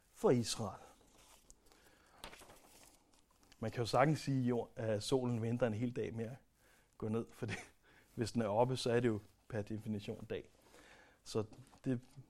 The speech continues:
så har man ikke overdrevet. Øhm, de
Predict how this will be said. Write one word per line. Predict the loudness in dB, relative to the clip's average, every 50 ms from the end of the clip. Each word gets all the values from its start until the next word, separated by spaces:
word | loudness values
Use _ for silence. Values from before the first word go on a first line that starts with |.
| _ _
så | -4 -2 -2 0
har | 2
man | 0 0 0
ikke | -2 -2
overdrevet. | -4 -4 -2 -2 -4 -6 -8 -10 -18 _ -20 -20 -20 -20 -20 -20 -20 -20 -20 -20 -14 -2
Øhm, | 2 6 8 8 8 8 8 6 6 4 2 -2 -10 -20 _ _ _ _ _ _ _ _ -20 -20 -20 _ _ 2
de | 4 4 6 4 4 2